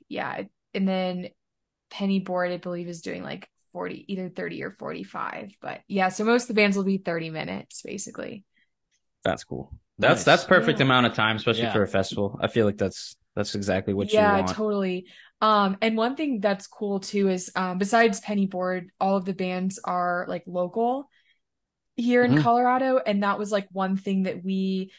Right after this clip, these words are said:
Speaker 1: like, when Stephanie and I were thinking about this, we wanted to make sure that, like, all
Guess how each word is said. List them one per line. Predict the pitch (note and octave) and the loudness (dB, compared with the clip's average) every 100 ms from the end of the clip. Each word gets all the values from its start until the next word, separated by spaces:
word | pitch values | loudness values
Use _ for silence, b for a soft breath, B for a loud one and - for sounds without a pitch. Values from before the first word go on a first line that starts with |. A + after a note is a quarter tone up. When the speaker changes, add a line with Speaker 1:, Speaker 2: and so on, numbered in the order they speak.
| _ | _
Speaker 1:
like, | F#3+ | -6
when | G3 G3 | 0 0
Stephanie | - G3 G3 F#3+ | 0 -2 0 0
and | F#3 | 0
I | F#3 F3+ | -2 -2
were | F3+ F3 F3+ b _ _ - | -2 -2 -4 b _ _ -6
thinking | A3+ G#3+ | -2 -2
about | G3 F#3 F#3 | 2 4 4
this, | F#3 F3+ - | 0 -2 -2
we | G3 | -2
wanted | F3 F#3 F#3 F#3 | 0 -2 -2 -4
to | F#3 | -4
make | F#3 F3+ | -4 -4
sure | - F3+ F3 | -6 -4 -4
that, | F3 F3+ | -4 -4
like, | E3+ - _ _ _ F#3+ | -6 -10 _ _ _ 2
all | F#3 F#3 | 2 0